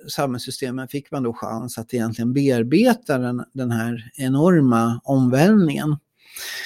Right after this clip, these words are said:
En som har skildrat det här fantastiskt bra är den svenska författaren Stig Dagerman, som gav sig ner i Tyskland omedelbart efter kriget och skrev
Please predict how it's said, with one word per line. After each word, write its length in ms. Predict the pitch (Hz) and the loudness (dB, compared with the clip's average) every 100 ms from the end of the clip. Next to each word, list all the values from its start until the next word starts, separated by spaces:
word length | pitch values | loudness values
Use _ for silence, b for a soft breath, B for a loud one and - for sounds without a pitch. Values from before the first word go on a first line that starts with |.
| B B | B B
En 180 | 165 180 | 6 6
som 140 | 180 | 6
har 80 | 175 | 4
skildrat 440 | - 202 165 180 | 6 8 8 6
det 80 | 170 | 2
här 40 | |
fantastiskt 760 | 147 160 160 165 147 - 175 - | -2 -4 -2 -4 -2 -4 -6 -6
bra 320 | 160 220 214 | -2 0 2
är 40 | 160 | 0
den 120 | 143 | -2
svenska 420 | - 143 123 131 | -2 -4 -4 -8
författaren 540 | 131 131 123 - 127 127 | -8 -6 -6 -4 -6 -6
Stig 360 | - 139 139 | -2 -2 0
Dagerman, 800 | 165 165 131 147 208 170 143 151 _ | 0 0 0 2 2 2 -2 -10 _
som 440 | - 143 131 - | -6 -4 -4 -4
gav 240 | 147 135 135 | 0 2 0
sig 160 | - | -2
ner 340 | 135 190 185 170 | 0 2 2 -2
i 120 | 170 | -8
Tyskland 540 | 151 123 123 - 123 123 - _ | -4 -4 -4 -4 -4 -4 -8 _
omedelbart 460 | 160 131 123 123 123 | -2 0 0 -2 -4
efter 200 | 117 131 | -8 -8
kriget 440 | - 123 120 117 | 0 0 2 -2
och 80 | 123 | -4
skrev 420 | - 123 120 113 | -2 0 0 -2